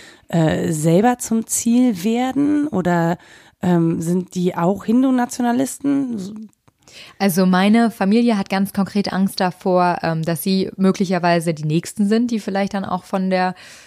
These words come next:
Speaker 2: ja, verfolgt werden oder
Speaker 1: Mhm.
Speaker 2: betroffen sind, weil meine Familie sind hauptsächlich Sikhs. Das
Speaker 1: Mhm.
Speaker 2: ist ja, ähm, eine Religion, die ungefähr zwei Prozent der indischen Bevölkerung ausmachen.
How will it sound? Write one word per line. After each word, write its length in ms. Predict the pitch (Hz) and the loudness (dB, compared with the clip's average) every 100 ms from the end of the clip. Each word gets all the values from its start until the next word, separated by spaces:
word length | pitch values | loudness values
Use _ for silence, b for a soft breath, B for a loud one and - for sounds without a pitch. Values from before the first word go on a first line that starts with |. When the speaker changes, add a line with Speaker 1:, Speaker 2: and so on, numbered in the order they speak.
| B B | B B
Speaker 2:
ja, 140 | 190 | -4
verfolgt 560 | - - - 185 208 - | -2 -6 2 2 2 0
werden 260 | 208 214 | 2 2
oder 160 | 214 190 | 2 4
Speaker 1:
Mhm. 60 | 226 | 4
Speaker 2:
betroffen 300 | 220 208 208 | 4 2 0
sind, 260 | 214 185 | 0 0
weil 280 | 151 170 202 | 0 0 2
meine 420 | 180 175 175 170 - | 2 0 -2 -4 -6
Familie 540 | - 175 180 180 180 | -4 -2 0 0 -2
sind 220 | 170 160 | -2 -4
hauptsächlich 540 | 175 - 180 165 160 156 | -4 -4 -6 -4 -6 -4
Sikhs. 400 | 190 311 - - | -2 -2 -6 -10
Das 220 | - 175 | -2 0
Speaker 1:
Mhm. 80 | 220 | 2
Speaker 2:
ist 180 | 330 - | 2 0
ja, 220 | 170 160 B B B B | -4 -4 B B B B
ähm, 300 | 175 170 165 - | -4 -2 -2 -2
eine 320 | 170 165 160 | -2 -2 0
Religion, 640 | 165 165 165 165 196 196 | 0 0 2 4 4 2
die 200 | 175 165 | 0 -2
ungefähr 360 | 170 170 175 170 | -2 -4 -4 -4
zwei 220 | - 190 | -2 -2
Prozent 360 | - 180 214 202 | -4 -4 -2 0
der 60 | |
indischen 280 | 190 185 180 | 0 0 -2
Bevölkerung 540 | 170 196 208 214 208 | -2 -2 -4 -2 -2
ausmachen. 680 | 190 196 202 202 202 - 233 | -2 -2 -2 -4 -4 -2 -4